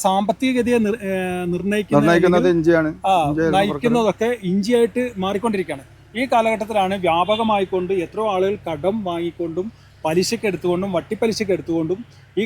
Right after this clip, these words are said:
Speaker 1: കൃഷിയെ മുന്നോട്ട് കൊണ്ടുവന്നു. പക്ഷേ ഒറ്റയടിക്ക്, ഒറ്റയടിക്ക് മുഴുവൻ തോട്ടങ്ങളും ഒരുമിച്ച് പോകുക എന്നുള്ളൊരു പ്രതിഭാസം
Speaker 2: പ്രതിഭാസം തന്നെയാണ്,
Speaker 1: നടക്കുകയാണ്.
Speaker 2: പ്രതിഭാസം
Speaker 1: വലിയൊരു
Speaker 2: തന്നെയാണ്.
Speaker 1: കഷ്ട സമയമാണ്, അല്ലേ? ഒരിക്കലും നമ്മൾ പ്രതീക്ഷിക്കാത്ത തരത്തിലാണ് ഈ കൃഷിയുടെ ഈ രോഗം
Speaker 2: രോഗം
Speaker 1: വന്നത്.
Speaker 2: വന്ന്,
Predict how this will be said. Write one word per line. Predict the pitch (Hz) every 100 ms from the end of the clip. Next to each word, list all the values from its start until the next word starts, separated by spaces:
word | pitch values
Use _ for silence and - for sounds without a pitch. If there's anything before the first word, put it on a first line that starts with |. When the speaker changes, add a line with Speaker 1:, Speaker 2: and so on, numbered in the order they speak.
| -
Speaker 1:
കൃഷിയെ | 175 - 202 226 202
മുന്നോട്ട് | 175 208 220
കൊണ്ടുവന്നു. | 185 147 127 - - -
പക്ഷേ | - 240 254
ഒറ്റയടിക്ക്, | 190 - 285 247 190 139 - 160
ഒറ്റയടിക്ക് | - 254 226 254 208
മുഴുവൻ | 190 240 277 254 - - - -
തോട്ടങ്ങളും | 214 220 202 160 - _ - 202
ഒരുമിച്ച് | 220 262 285 269
പോകുക | 247 226 226
എന്നുള്ളൊരു | 208 208 202 240 277 _ _ _ - -
പ്രതിഭാസം |
Speaker 2:
പ്രതിഭാസം | 214 226 269 269 175
തന്നെയാണ്, | 180 175
Speaker 1:
നടക്കുകയാണ്. | 139 120
Speaker 2:
പ്രതിഭാസം | 117 131 127
Speaker 1:
വലിയൊരു | 269 294 302
Speaker 2:
തന്നെയാണ്. | 220 -
Speaker 1:
കഷ്ട | - 277
സമയമാണ്, | 247 233 175 139
അല്ലേ? | 190 160 - _ _ -
ഒരിക്കലും | 196 190 277 277 269
നമ്മൾ | 240 240
പ്രതീക്ഷിക്കാത്ത | 208 208 208 226 220 226
തരത്തിലാണ് | 202 185 208 185 196 262 202
ഈ | -
കൃഷിയുടെ | 160 190 185 262 - _ _ _ _ _ _ - 165
ഈ | 170 160
രോഗം | 160 180
Speaker 2:
രോഗം | 185
Speaker 1:
വന്നത്. | 151 147 185
Speaker 2:
വന്ന്, | 117